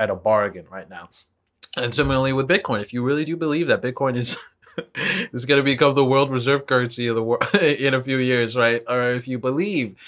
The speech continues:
that this is going to be the future core of a financial system that is not plutocratic and that is actually peer-to-peer and decentralized and trustless and all this other stuff, right? All these other words that are used to signify,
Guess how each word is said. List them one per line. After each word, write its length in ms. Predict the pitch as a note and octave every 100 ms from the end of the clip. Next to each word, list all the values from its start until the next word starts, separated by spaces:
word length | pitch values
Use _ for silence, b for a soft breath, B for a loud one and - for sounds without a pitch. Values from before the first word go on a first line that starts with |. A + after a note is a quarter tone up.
| B B -
that 340 | B2+ B2+ -
this 220 | B2+ D3 C#3+
is 100 | B2
going 240 | C3 C3
to 60 | B2+
be 100 | B2
the 80 | A#2
future 360 | B2+ B2 B2+
core 540 | - - B2 A#2+ A#2 A2+
of 420 | A#2 A2 A2 G#2
a 200 | A2 G#2+
financial 420 | - C3 D#3+ D#3
system 380 | - A2+ - G2+
that 100 | F#2+
is 80 | F#2
not 220 | C3 C#3+
plutocratic 680 | - A2 - F#2+ - - - B B B -
and 80 |
that 80 | G#2
is 100 | G2+
actually 560 | A2+ A2+ - G#2+ G#2 G2
peer-to-peer 640 | - C#3 C3+ C3 G#2+ G2 F2
and 160 | F2
decentralized 840 | A2 A#2+ A2+ F#2+ F#2+ F#2 F2 E2+ -
and 80 | E2
trustless 680 | - B2 B2 A2 C2+ D2+
and 120 | F#2+ F2+
all 180 | A#2 B2
this 180 | A#2+
other 240 | A#2 A2 G#2
stuff, 380 | - - - -
right? 200 | E2+ E2+
All 100 | G#2
these 160 | A2 A2
other 160 | G#2
words 300 | G2+ G2 F#2
that 100 | F#2+
are 40 | F2+
used 240 | F#2 F2+ -
to 40 |
signify, 720 | - F#2+ F2 - F2+ F2 F2